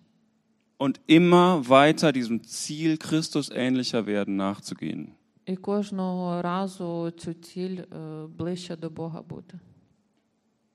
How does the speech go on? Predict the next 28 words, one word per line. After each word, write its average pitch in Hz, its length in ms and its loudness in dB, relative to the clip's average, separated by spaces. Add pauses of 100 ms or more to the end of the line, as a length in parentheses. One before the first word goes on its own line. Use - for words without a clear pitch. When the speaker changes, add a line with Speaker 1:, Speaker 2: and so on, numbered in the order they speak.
(1400)
Speaker 1:
Und 123 160 -4
es 139 120 -4
ist, 143 200 -6 (540)
es - 300 -4
wird 160 160 6
sich 160 120 2
auch 156 80 8
nie 165 160 8
ändern. 123 480 6
Nicht 143 440 6
wir 190 520 2
müssen 147 340 6
irgendwas 170 480 6
tun, 151 320 8
damit 127 260 8
Gott 143 220 4
uns - 220 -4
liebt. - 380 -8 (840)
Speaker 2:
Е, 185 300 -8
не 196 160 -4
завжди 190 480 -4
так, 170 340 -8
що - 260 -10
ми 175 180 -2
мусимо 185 420 -2
щось - 320 -10
робити, 180 380 -6
щоб 160 220 -12